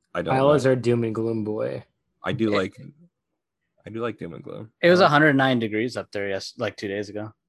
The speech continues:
Speaker 1: Yeah, I
Speaker 3: It's hot as hell up there right now.
Speaker 1: Not a fan of that. Usually it's, mm, pretty
Speaker 3: It's, you
Speaker 1: temperate,
Speaker 3: know,
Speaker 1: but
Speaker 3: this is, like, this is, like, record-breaking temperature up there.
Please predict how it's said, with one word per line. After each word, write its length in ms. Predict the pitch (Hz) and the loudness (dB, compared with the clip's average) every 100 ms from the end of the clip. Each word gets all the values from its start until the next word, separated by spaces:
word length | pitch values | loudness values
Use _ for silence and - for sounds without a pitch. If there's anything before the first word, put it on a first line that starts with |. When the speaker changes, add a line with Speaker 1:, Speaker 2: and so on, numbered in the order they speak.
| _ _ - | _ _ -8
Speaker 1:
Yeah, 300 | 110 107 104 | -6 -6 -8
I 180 | - 104 | -8 -6
Speaker 3:
It's 180 | 104 135 | -4 2
hot 220 | 139 196 | 4 6
as 100 | 185 | 6
hell 240 | 180 185 151 | 6 6 6
up 140 | 110 | 4
there 160 | - 107 | 0 -2
right 200 | 104 101 | -2 -4
now. 260 | 107 113 110 _ - | -6 -6 -10 _ -12
Speaker 1:
Not 80 | 127 | -10
a 40 | |
fan 180 | - 107 | -6 -6
of 60 | 87 | -6
that. 120 | 82 | -4
Usually 360 | 107 214 254 113 | -4 -2 -2 -4
it's, 100 | - _ | -6 _
mm, 240 | 104 95 90 | -12 -12 -14
pretty 160 | - 131 - - | -10 -10 -2 2
Speaker 3:
It's, 180 | 196 | 4
you 100 | 170 247 | 6 4
Speaker 1:
temperate, 80 | 226 | 6
Speaker 3:
know, 100 | 208 | 4
Speaker 1:
but 80 | 160 | 6
Speaker 3:
this 160 | 170 220 | 4 4
is, 140 | 185 | 4
like, 240 | 185 156 | 4 4
this 180 | - 170 | 0 -2
is, 160 | 196 165 | -2 2
like, 240 | 160 135 | 2 2
record-breaking 680 | 131 127 131 113 117 107 113 | 0 0 -2 -6 -8 -8 -12
temperature 420 | 117 104 104 107 | -12 -12 -12 -10
up 120 | 101 - | -10 -8
there. 260 | 107 107 | -8 -8